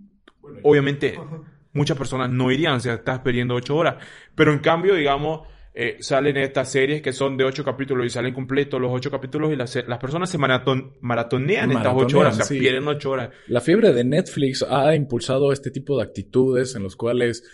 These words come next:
Speaker 1: te puedes acabar una serie de veinte capítulos en una noche, lo cual no es muy recomendable para el sistema nervioso, pero <laughs> hasta yo lo he hecho, yo me he acabado, yo me he tragado series completas,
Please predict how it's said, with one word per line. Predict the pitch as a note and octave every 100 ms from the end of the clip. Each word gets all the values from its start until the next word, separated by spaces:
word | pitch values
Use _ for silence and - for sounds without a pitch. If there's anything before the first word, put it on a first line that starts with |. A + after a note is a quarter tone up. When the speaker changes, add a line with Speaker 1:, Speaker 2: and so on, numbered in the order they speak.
| - _
Speaker 1:
te | -
puedes | B2 G#2+
acabar | A2 A2 A#2 -
una | B2 B2+ A2+
serie | A#2+ A#2
de | G#2+
veinte | G#2+ C#3+ C#3+ C#3 A2+
capítulos | G#2+ B2 A#2+ C3 B2 A#2+ G2
en | G2 -
una | C3 C#3 A#2+
noche, | A2+ A#2+ - B2 A#2+ - -
lo | F#2+
cual | G2 G#2
no |
es | G#2+
muy | G#2+
recomendable | G#2 F#2+ G2 G#2
para | -
el | -
sistema | G2 G2 G2
nervioso, | F#2+ G2 G2+ - D3 - - - -
pero | D#3 D#3
<laughs> | - F#3+ - - - - -
hasta | D#3 D3+
yo | D#3 B3
lo | F3
he | E3+
hecho, | F#3+ C#3+
yo | D3+
me | B3+
he | A3+
acabado, | C3 A#2 D3+ F3
yo | C3
me | G#3
he | G#3
tragado | G#2+ A2 A2+ D3 A#2
series | B2 B2+ -
completas, | A2 G2+ A2 A#2+ B2+ C3+ C3